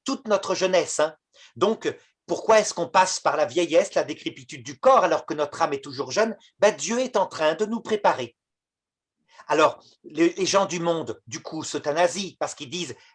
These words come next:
Ben, ça sert à rien, il n'y a rien de l'autre côté. » Nous qui sommes chrétiens, nous savons que non. Les derniers moments de la vie, les quinze derniers jours quelquefois, nous apprennent plus en humilité sur nous-mêmes que toute notre vie.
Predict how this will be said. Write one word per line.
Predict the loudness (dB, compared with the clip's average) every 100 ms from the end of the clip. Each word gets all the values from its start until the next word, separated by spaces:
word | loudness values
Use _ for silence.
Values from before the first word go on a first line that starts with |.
| -6
Ben, |
ça | -4
sert | -2 0
à | -2
rien, | 2 2
il | 2
n'y | -2
a |
rien | -4 -4
de | -2
l'autre | -2
côté. » | -4 -4 -4 -6 _ -20
Nous | -4 -2
qui | -2 -2
sommes | -2 -2
chrétiens, | -6 -4 0 0
nous | -2
savons | -4 -2 -2
que | -2
non. | -4 -4 -4 _ _ _ _
Les | -12
derniers | 0 2 2 -2
moments | 0 2 2
de | 2
la | 0
vie, | 0 -10
les | -6 -6
quinze | -2 -2 2
derniers | 0 0 -4
jours | -2 0
quelquefois, | 0 0 -4 4 2 2 -6 _ _
nous | 0
apprennent | 0 2 -2 -4
plus | -2 -2 0 -4 -6
en | -6 -4
humilité | -4 -4 -6 -2 -2
sur | -2 -6
nous-mêmes | -4 2 2 0 -14 -18 -8
que |
toute | -6 -4 -4 0
notre | 0 2
vie. | 0 -2 -14